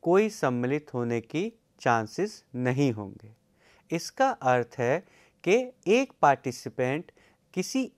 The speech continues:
एक ही ग्रुप को रिप्रेजेंट कर सकता है, उसी में सम्मिलित हो सकता है, इसीलिए इसे between group design कहते हैं। यहाँ पर एक पार्टिसिपेंट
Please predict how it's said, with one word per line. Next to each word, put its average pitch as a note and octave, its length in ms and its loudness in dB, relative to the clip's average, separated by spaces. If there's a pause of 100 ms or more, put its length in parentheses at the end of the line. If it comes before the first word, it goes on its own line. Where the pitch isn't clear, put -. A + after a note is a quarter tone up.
एक B3+ 280 2
ही G3+ 160 0
ग्रुप B2+ 260 -4 (120)
को F#3+ 240 0 (160)
रिप्रेजेंट C#3+ 680 0
कर D3 260 0
सकता D3+ 500 0
है, F3 240 -4 (340)
उसी B3 380 0
में G#3 160 0
सम्मिलित C#3+ 760 -4 (220)
हो D3+ 120 10
सकता A2+ 440 -4
है, G2+ 240 -16 (480)
इसीलिए A#3 580 -2
इसे G3 500 -2
between G3 680 -2
group E3+ 300 0 (120)
design B2+ 600 0
कहते A2 340 -8
हैं। G2 280 -14 (720)
यहाँ C3+ 360 4
पर G#3 280 4 (400)
एक A#3+ 340 4
पार्टिसिपेंट C#3+ 880 0